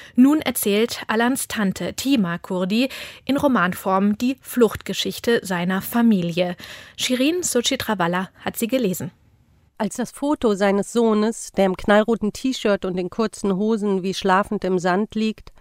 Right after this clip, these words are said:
Speaker 2: im September zweitausendfünfzehn um die Welt geht, hofft sein Vater, dies würde ein Signal sein,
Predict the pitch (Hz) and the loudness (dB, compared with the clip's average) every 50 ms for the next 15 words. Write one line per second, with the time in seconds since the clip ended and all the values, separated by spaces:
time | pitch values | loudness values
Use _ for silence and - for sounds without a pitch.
0 | - - - - - - - 202 208 185 220 220 - - - 233 262 285 277 262 | -20 -20 -20 -20 -10 -2 2 2 4 4 2 0 0 0 0 0 2 2 4 2
1 | 220 202 - - - 196 202 190 - 208 196 185 208 160 175 180 - - - 254 | 2 0 -2 -2 -4 -2 -2 -2 0 -2 -2 0 0 -2 -2 -4 -4 -4 -4 -2
2 | 269 - - - - - 190 185 185 185 190 190 170 190 160 160 170 180 202 - | -2 -4 -6 -8 -4 -2 0 0 0 0 0 0 0 0 0 2 2 2 2 0
3 | - - - 226 226 240 - - - _ _ - - - - - - - 233 240 | -4 -6 -4 -2 -2 -2 -4 -8 -16 _ _ -20 -20 -20 -20 -10 -4 0 0 0
4 | - - - 262 262 240 - - - 208 196 214 240 - 262 269 262 220 214 220 | 0 0 0 2 2 2 0 -2 0 2 2 2 2 2 0 -2 0 0 -2 -4
5 | - - - 233 233 220 - 156 202 208 185 208 190 - 175 175 165 160 165 170 | -2 0 2 2 2 2 2 0 0 0 0 -2 -4 -2 0 0 2 2 2 0
6 | 175 170 - - 139 131 139 147 151 165 165 156 | 0 -2 -2 -2 -2 -2 -2 -2 -4 -6 -8 -10